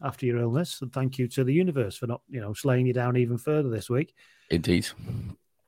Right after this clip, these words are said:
Speaker 1: If you wanna get in touch with us. Oh, I'm Lee. Hello. Hiya. I've not
Speaker 2: Yeah,
Speaker 1: even
Speaker 2: you
Speaker 1: said
Speaker 2: are.
Speaker 1: that bit. I've already said your name loads of times, but you're
Speaker 2: Yeah,
Speaker 1: Josh,
Speaker 2: I'm
Speaker 1: aren't
Speaker 2: Josh,
Speaker 1: you? You're
Speaker 2: you
Speaker 1: not
Speaker 2: know
Speaker 1: that.
Speaker 2: that. Even though I don't usually, I probably don't sound like Josh. I, I assure you I am, just about.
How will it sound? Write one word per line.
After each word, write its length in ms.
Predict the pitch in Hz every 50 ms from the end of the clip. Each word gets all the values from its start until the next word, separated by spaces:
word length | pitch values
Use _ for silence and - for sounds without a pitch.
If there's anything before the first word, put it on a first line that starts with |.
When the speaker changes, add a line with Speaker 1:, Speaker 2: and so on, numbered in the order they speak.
| _ _ _ -
Speaker 1:
If 200 | 208 247 190 220
you 120 | 240 240
wanna 220 | 220 214 208 185
get 160 | 175 156 175 160
in 140 | 147 135
touch 320 | 131 - 190 196 - - -
with 100 | 117 98 90
us. 120 | 92 101 -
Oh, 120 | 175 196 214
I'm 180 | 220 233 247 233
Lee. 360 | 202 139 123 147 180 170 - -
Hello. 460 | - 202 190 135 107 135 160 - - _ _ _ _ _ _ _ _ -
Hiya. 420 | 156 175 185 143 117 131 131 - - _ _ -
I've 80 | 131 131
not 120 | 143 139
Speaker 2:
Yeah, 80 | - -
Speaker 1:
even 80 | - 117
Speaker 2:
you 20 | 101
Speaker 1:
said 80 | - -
Speaker 2:
are. 180 | - - 101 -
Speaker 1:
that 80 | - 113
bit. 160 | 131 135 - _ _ _ _ _ _ _ _ _ - -
I've 80 | 143
already 140 | 170 156 -
said 200 | - 139 135 131
your 160 | 107 98 95
name 220 | 92 95 98 107 113
loads 200 | 127 147 135 113
of 100 | 98 -
times, 260 | 113 95 95 92 92
but 80 | 98 87
you're 100 | 92 - - 180
Speaker 2:
Yeah, 0 | 185 -
Speaker 1:
Josh, 240 | - - - -
Speaker 2:
I'm 60 | 131 127
Speaker 1:
aren't 120 | - 104
Speaker 2:
Josh, 80 | 101 107
Speaker 1:
you? 80 | 117
You're 0 |
Speaker 2:
you 80 | 123 123
Speaker 1:
not 80 | 101
Speaker 2:
know 80 | 80 80
Speaker 1:
that. 60 | -
Speaker 2:
that. 1080 | - - - _ _ _ _ _ _ - - - - - - - - _ _ _ - 113
Even 120 | 113 113
though 100 | 110 98
I 60 | 98
don't 180 | 92 101 92 87
usually, 260 | 87 87 80 73 80 85
I 120 | - 92
probably 240 | 85 - 95 87 87 95
don't 120 | - -
sound 380 | - - 98 98 98 95 85 -
like 200 | - 80 - -
Josh. 320 | - - - - - -
I, 60 | 92 95
I 160 | - - 92 90
assure 280 | 90 - - 98 95
you 160 | 92 95 82
I 120 | 80 80 82
am, 280 | 98 98 - 101 92 - _ _ -
just 220 | - - - -
about. 380 | 104 - - - 101 - -